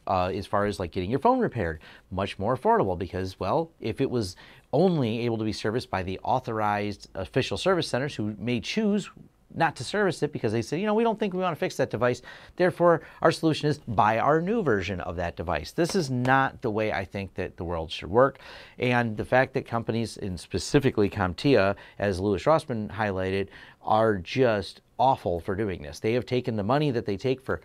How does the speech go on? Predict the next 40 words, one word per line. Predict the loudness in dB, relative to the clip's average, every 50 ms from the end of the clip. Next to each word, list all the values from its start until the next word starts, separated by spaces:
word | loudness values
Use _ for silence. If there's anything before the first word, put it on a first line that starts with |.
| -12 _
certifying | -18 -16 -12 -2 0 2 2 2 0 0 0 -2 -2 -2 -4
people | -4 -4 -2 0 -2 -2 -2 -6 -14 -6 -2
and | 0 2 2
then | 2 0 -2
taken | -4 -4 -4 -2 -2 0 0 0
those | 0 0 -2 -4
profits | -2 -2 0 0 0 -2 -4 -4 -6 -8
and | -8
claiming | -6 -4 -4 -2 -2 -2 -2
they're | -2 -2 -2
a | -2
nonprofit, | -2 -4 -4 -4 -2 0 0 0 0 -2
like | -2 -4 -4 -4
Louis | -4 -6 -6 -6
points | -8 -8 -8 -4 -4
out, | -4 -4 -2
and | -4 -6
taken | -4 -4 -4 -4 -2 -4
that | -4 -4 -6
and | -6 -4
put | -4 -4 -4 -6
lobby | -4 -2 -2 0 0 2 2 4 4
money | 4 4 2 2 0 -4 -8 -10 -12 -16 -16 -18 -14 -6
to | -2 0 2 2
stop | 0 0 2 4 4 4 4 4
us | 2 2 2 0 -4 -10 -14 _ _ _
from | 2 4 4 4 2 -2 -4
having | -6 -4 -2 -2 -2 -2 0 0
the | 0
right | 2 2 0 0
to | -2 -2 -2
repair. | -2 -2 -2 -2 -2 -2 -4 -10 -16 -20 -20 -20 -20 -20 -6 -2
I, | -2 0 2
I | 2 2
don't | 4 2 2 2
understand | 0 -2 -2 -4 -2 -2 0 2 2 2 0 0 0
their | 2 2 2 2 2 0 -2
position | -4 -4 -2 0 0 0 0 0 0
on | 0 2 2 0
this, | -2 -2 -4 -6 -8